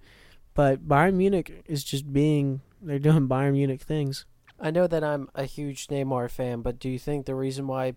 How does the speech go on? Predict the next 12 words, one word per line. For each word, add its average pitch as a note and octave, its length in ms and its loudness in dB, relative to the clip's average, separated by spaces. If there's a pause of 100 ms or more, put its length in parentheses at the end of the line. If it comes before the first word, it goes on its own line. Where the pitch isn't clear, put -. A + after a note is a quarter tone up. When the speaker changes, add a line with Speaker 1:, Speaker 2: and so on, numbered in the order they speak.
Speaker 2:
P C#3 180 0
S B2+ 160 0
G C#3 200 -6
didn't C#3 280 -4
win C#3+ 200 -2
was C3+ 220 -4
partially C3 460 -4
'cause B2+ 220 -8
they C3 180 -2
were C3 280 -6
missing C3 360 -6
Neymar? C3+ 320 -6